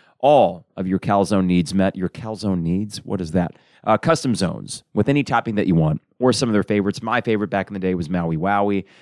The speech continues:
You get the dipping sauce on the side. It is one of the best bang for your bucks in town, and they can bring it piping hot to your doorstep.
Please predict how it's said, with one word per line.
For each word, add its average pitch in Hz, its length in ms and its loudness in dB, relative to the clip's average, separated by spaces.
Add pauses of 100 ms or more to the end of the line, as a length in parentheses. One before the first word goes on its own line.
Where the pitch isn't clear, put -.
(140)
You 104 80 -14
get 107 160 -2
the 185 60 -2
dipping 120 320 0
sauce 101 280 2
on 101 60 -6
the 92 60 -6
side. 95 440 0
It 120 140 0
is 113 380 0
one 117 180 0
of 110 60 -4
the 101 80 0
best 117 280 2
bang 110 220 2
for 113 100 0
your 101 120 6
bucks 98 280 0
in 92 200 -2
town, 101 440 -4 (460)
and 117 260 -2
they 113 100 2
can 107 200 2
bring 117 220 4
it - 120 -4
piping 101 340 -2
hot 82 200 -4
to - 60 -12
your 82 100 0
doorstep. 82 500 -4